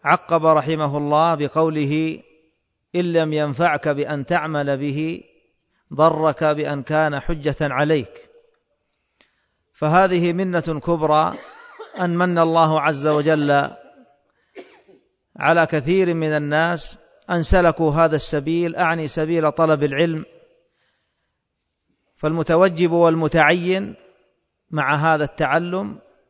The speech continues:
العمل بالعلم ودعوة الناس إليه والصبر على الأذى فيه إن كان ثمة أذى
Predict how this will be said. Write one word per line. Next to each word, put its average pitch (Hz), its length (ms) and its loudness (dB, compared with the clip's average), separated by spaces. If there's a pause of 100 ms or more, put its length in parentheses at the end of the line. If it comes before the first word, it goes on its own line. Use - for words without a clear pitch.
(640)
العمل 160 480 2
بالعلم 147 540 -2 (320)
ودعوة 147 480 -2
الناس 147 400 -4
إليه 151 420 -2 (760)
والصبر 156 520 2
على 139 200 2
الأذى 151 420 2
فيه 156 560 -2 (960)
إن 165 120 -2
كان 170 340 2
ثمة 170 520 -2
أذى 151 260 0